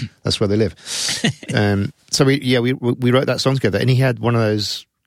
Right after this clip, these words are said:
Speaker 2: Is it a Kempner?
Speaker 1: Kempner, yeah. They're
Speaker 2: Kempner
Speaker 1: German.
Speaker 2: amps, and it's amazing. You're right. I mean, it's y-, you can. The thing that's crazy about it is that you can play something on a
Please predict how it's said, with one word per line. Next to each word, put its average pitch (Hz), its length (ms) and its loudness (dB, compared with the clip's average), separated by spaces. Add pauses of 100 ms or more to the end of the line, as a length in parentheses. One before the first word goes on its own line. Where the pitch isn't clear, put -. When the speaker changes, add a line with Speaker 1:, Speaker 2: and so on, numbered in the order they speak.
Speaker 2:
Is 107 160 -6
it - 140 -6
a - 20 -8
Kempner? 151 600 2
Speaker 1:
Kempner, 147 440 -2
yeah. 120 220 -2
They're 139 120 4
Speaker 2:
Kempner 127 100 -2
Speaker 1:
German. 151 180 0
Speaker 2:
amps, 113 300 -2
and 123 160 2
it's 123 160 0
amazing. 107 560 0
You're 110 180 2
right. 98 300 0
I - 20 -6
mean, 104 160 0
it's - 320 -2 (880)
y-, 127 220 2
you 131 160 2
can. 123 340 0
The 120 140 0
thing 160 180 0 (100)
that's 120 200 -4
crazy 131 340 0
about 85 260 -2
it 80 80 -4
is 98 180 -2
that 107 140 -2
you 113 160 2
can 113 460 0 (920)
play 139 280 4
something 123 540 0
on 110 180 2
a 98 380 2